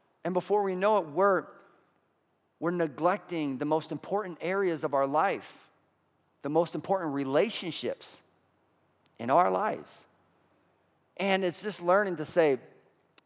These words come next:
"I'm going to devote myself to the most important areas in my life." I, I mean, give the best of yourself to those closest to you.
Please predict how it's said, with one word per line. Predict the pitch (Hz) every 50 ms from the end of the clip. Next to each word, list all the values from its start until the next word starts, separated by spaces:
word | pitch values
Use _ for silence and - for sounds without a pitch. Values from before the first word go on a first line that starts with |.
| _ _ _ _ _ _ _ _ _ _ -
"I'm | 147 165 185 214 240 233 196
going | 170 160 165 160 165 165 156
to | - - 165
devote | 151 147 160 135 113 107 151 147 160 180 190 - - -
myself | 127 139 151 156 165 175 170 - - - - - 185 175 151 120 98 92 - - - - _ _ _ _ _ _ _ _ _ _ _ _ -
to | 143
the | 135 135
most | 139 139 151 139 -
important | 147 131 - - 160 165 160 147 -
areas | 143 143 139 127 117 110 101 104 -
in | 117 104
my | 104 110 110 113
life." | 107 107 92 82 - - - - - - _ _ _ _ _ _ _ _ _ _ _ _ _ _ _ _ _ _ _ _ _ _ _ -
I, | 190 - -
I | 214
mean, | 220 220 226 208 190 147 123
give | - 208 226 247 226 196 175 160
the | 180 156
best | 131 - - - 233 220 220 - -
of | 208 175
yourself | 165 165 147 - - 170 151 147 151 - - - - - _ _ _ _ _ _ _ _ _ _
to | - 170
those | 160 180 190 196 - -
closest | - 196 196 202 196 - 196 - 285
to | - 208 -
you. | 214 180 135 - -